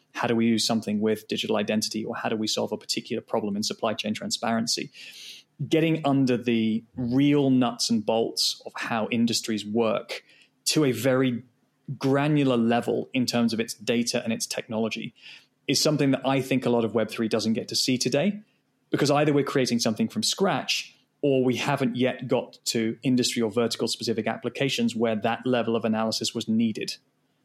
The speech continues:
right? For example, people working in and around Web three have been saying, "Oh, it's going to transform the music industry tomorrow. And if we have N F Ts and digital assets, you know, Apple and Spotify are toast." And the truth is that is a fallacy.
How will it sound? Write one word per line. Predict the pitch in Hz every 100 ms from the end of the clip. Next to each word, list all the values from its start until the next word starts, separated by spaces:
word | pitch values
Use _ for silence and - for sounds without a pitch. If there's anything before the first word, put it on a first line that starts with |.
| _ _ -
right? | 117
For | - 143
example, | 120 123 120 120 113 104 - - - _ - -
people | 147 151 131
working | 127 123 127 120 117
in | 120
and | 120
around | 113 110 107
Web | 107 107
three | - 117 110
have | 107
been | 113 107
saying, | 113 107 107 110 -
"Oh, | 135 131 131
it's | -
going | 131 117
to | 107
transform | - 113 107 - 110
the | 113
music | 120 127 117
industry | 113 110 - 113 107
tomorrow. | - 147 135 113
And | 110 110 - -
if | 131 127
we | 139
have | 131 120
N | 120
F | 117
Ts | 123 110
and | 110
digital | 110 120 123
assets, | 151 - 120 - - - - - -
you | 120
know, | 113
Apple | 127 123 123
and | 117
Spotify | - 127 117 - 107
are | 104
toast." | - - - - - _ _ _ _ _ _
And | 135 131
the | 123
truth | 127 - 147 139
is | 120 110
that | 113
is | 110 107 - -
a |
fallacy. | - 120 107 113 - -